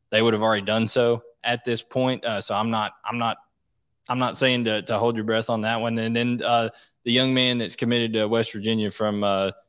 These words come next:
uh, Medic-, Louis, uh, another, another Georgia running back that, in the state of Georgia that's had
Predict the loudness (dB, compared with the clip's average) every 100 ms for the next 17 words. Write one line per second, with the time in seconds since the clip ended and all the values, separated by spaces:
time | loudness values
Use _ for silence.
0 | _ _ _ _ -4 -2 -2 -4 -8 -6
1 | -4 -4 -6 2 4 4 2 -4 -6 0
2 | 0 2 2 2 2 0 -4 -4 -2 -2
3 | 0 0 -2 -4 -4 -4 -2 -2 -6 -6
4 | -4 -4 -4 -4 -2 -2 -2 -2 -4 -4
5 | -4 -4 -2 0 0